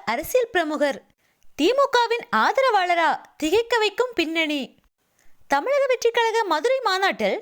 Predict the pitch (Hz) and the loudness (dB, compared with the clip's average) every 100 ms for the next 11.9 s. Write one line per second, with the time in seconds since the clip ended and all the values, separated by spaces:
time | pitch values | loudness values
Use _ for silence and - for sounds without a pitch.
0 | - 440 508 494 480 294 370 427 427 415 | -2 0 0 -2 -2 -2 -2 0 -2 -2
1 | 381 494 - 494 453 427 415 403 427 370 | -2 -2 0 0 0 0 0 -2 -2 -2
2 | 415 440 403 381 370 370 370 220 - - | 0 0 0 0 -2 -2 0 -2 -4 -4
3 | 403 523 539 508 440 403 392 381 - 294 | -4 -2 -2 0 0 0 -2 -4 -4 -2
4 | 453 554 370 302 285 302 339 269 381 381 | 0 0 -2 0 0 0 -2 0 0 0
5 | 277 247 240 214 - _ _ - 214 440 | 0 -2 -4 -6 -12 _ _ -6 0 0
6 | 571 494 480 480 359 214 180 - 339 508 | 0 0 0 -2 -2 -2 -4 -4 -4 -2
7 | 523 539 539 427 440 440 415 - 415 403 | -2 -4 0 -2 0 0 0 0 2 2
8 | 320 220 285 523 453 427 320 - 285 320 | 0 -2 0 0 2 0 -2 -4 -2 -2
9 | 285 330 523 508 427 427 415 - 494 554 | 0 0 0 0 0 0 -2 -2 -2 0
10 | 571 466 466 440 415 392 370 277 453 554 | 0 -2 -2 -2 -2 -2 -2 -2 0 0
11 | 539 370 359 320 311 294 277 269 247 | 2 2 0 -2 -2 -2 0 0 -2